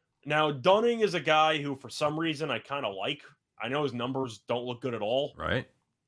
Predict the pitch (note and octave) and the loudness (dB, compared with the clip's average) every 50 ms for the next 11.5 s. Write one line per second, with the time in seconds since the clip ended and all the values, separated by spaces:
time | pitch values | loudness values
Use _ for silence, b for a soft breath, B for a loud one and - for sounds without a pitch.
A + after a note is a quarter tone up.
0 | _ _ - B2+ B2 C3+ D3 D#3 D3+ D#3 C#3 - D3+ C#3 G#2+ C3+ C3+ C#3+ C#3 D#3 | _ _ -8 -4 0 2 2 4 4 2 2 0 -2 -6 -4 -2 -4 -2 -2 -2
1 | C#3+ A#2+ - A#2+ A2 G#2+ A#2+ B2+ C#3 D3 C#3 - E3 D#3+ D#3+ D#3 D3+ _ _ - | -2 -2 -2 -6 -8 -6 -4 -2 -2 -4 -4 -6 -6 -8 -8 -8 -12 _ _ -10
2 | A#2 G#2+ A2+ B2 A#2+ A#2+ A#2+ B2 B2+ - C3+ B2 A#2+ A#2 B2+ A#2+ B2 A#2+ - B2+ | -8 -8 -6 -8 -6 -6 -6 -6 -6 -4 -4 -4 -2 0 0 0 0 -2 -4 -8
3 | A#2+ - - - A#2 G#2+ G#2 G#2 A#2 G#2+ G#2+ G#2+ G#2+ G#2+ G#2 G2 - _ _ _ | -10 -10 -10 -10 -10 -10 -10 -10 -8 -4 -2 -2 0 0 -2 -4 -6 _ _ _
4 | _ _ _ - A2 - C#3 C3+ C3 A#2 - A#2+ A#2 B2+ C3+ C3 A#2+ A2 G2+ - | _ _ _ -12 -6 -2 0 0 0 0 -2 -4 -2 0 0 0 0 -2 -4 -8
5 | - - _ _ _ _ _ _ _ _ _ _ _ _ - D#3+ F#3 B3+ C#4 A#3 | -12 -14 _ _ _ _ _ _ _ _ _ _ _ _ 0 2 2 2 2 2
6 | C4+ A#3+ G3+ F#3+ F#3+ G3 G3 G3 E3+ - F3+ D#3 C#3 C#3 D3+ D#3 C#3 - D3 D3 | 0 0 4 4 4 4 2 0 -2 -2 -2 -2 -2 -2 -2 -2 -2 0 0 0
7 | C#3+ - - A2+ - - C3 C3+ C3+ B2+ - E3+ E3 D#3+ - _ _ _ _ _ | 0 0 -2 -8 -8 -4 -4 -4 -4 -4 -4 -4 -4 -4 -6 _ _ _ _ _
8 | _ _ _ _ D3+ D#3 D3+ A#2 B2+ D#3 E3 E3+ F3 F3 F3 E3+ D3+ - _ _ | _ _ _ _ -2 -2 0 4 6 6 6 6 6 4 2 0 -4 -8 _ _
9 | _ _ _ _ _ _ _ _ _ _ _ _ - C3+ C3 - F3+ F3+ F3 F#3 | _ _ _ _ _ _ _ _ _ _ _ _ -6 -6 -2 0 0 -2 -2 -2
10 | D3+ B2+ F3+ D#3 D#3+ D3+ - D#3+ C#3 - C3+ C3 C#3+ C#3+ C#3+ D#3+ D#3 D3 D3+ D#3 | 0 2 2 2 2 0 -4 -6 -6 -4 -2 -2 -2 0 0 2 2 4 4 2
11 | D3+ D3 - D#3+ E3 D#3+ - - - | 2 0 -2 -2 -2 -4 -6 -10 -14